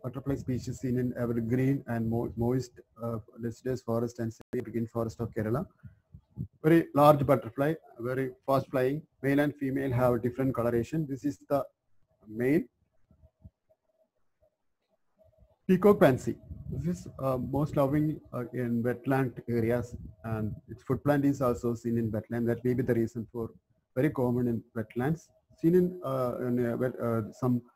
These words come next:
open, a, open forest also, share with blue, uh, the another pansies. Travancore evening brown, one of the, uh,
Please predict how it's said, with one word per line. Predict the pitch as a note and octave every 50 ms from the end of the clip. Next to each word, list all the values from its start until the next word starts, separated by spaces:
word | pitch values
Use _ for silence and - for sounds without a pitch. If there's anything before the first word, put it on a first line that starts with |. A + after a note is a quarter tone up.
| _ _ _ _ _ _ _ _ _ _ _ -
open, | C#3+ C#3 C#3+ D3+ C#3+
a, | C#3+ C3+ C3+
open | - C3+ C#3 C#3 D3 D3+ C#3
forest | - C#3 C#3 C#3 A#2+ - -
also, | A#2+ A2+ G#2+ - - D#3 G3+ - _ _ _ _ _
share | - - D3 C#3+ C#3 D3 C#3+
with | C#3 C#3+ C#3+ - - _ _ _ _ -
blue, | C3 C3+ B2+ - C#3
uh, | C3 B2 A#2+ A#2 A#2
the | G2+ - A#2+ -
another | C3 E3 E3+ D3 D3 C#3+ - - _ _ _
pansies. | C3 B2+ A#2+ A2 - - G#2 F2+ - - - _ _ _ _ _ _ _ _ _ _ _ _ _ _ _ _ D#5+ _ _ _ - - _ _ _ _ _ _ _ _ _ _ - - _ _ - - - - - _ - - - _ - - -
Travancore | D#3+ D3+ D3+ D#3 E3+ F3+ F3 D#3+ F3 F3
evening | - C3 B2+ B2 B2 B2 A#2+ A2+
brown, | G#2+ G2+ F2 - - _ _ _ _ _ _ _ _
one | C#3 C#3+
of | D3+ C#3+ C3+
the, | D3+ D3+ D#3 - - - - _ -
uh, | B2 A#2+ B2 A#2+